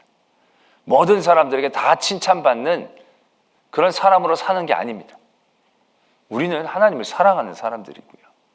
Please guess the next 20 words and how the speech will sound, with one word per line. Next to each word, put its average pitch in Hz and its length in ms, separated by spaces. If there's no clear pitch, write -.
하나님을 120 920
믿는 110 440
사람들이고요. 123 720
하나님 165 460
편에 185 260
선 117 200
사람들이다라는 92 1200
것입니다. - 340
그런 160 260
가운데 147 280
오늘 117 400
모세를, 101 600
레위 104 280
지파 - 260
사람들을 87 760
다시 98 260
한번 87 240
바라봅니다. 80 720
그리고 90 220
아브라함을 90 640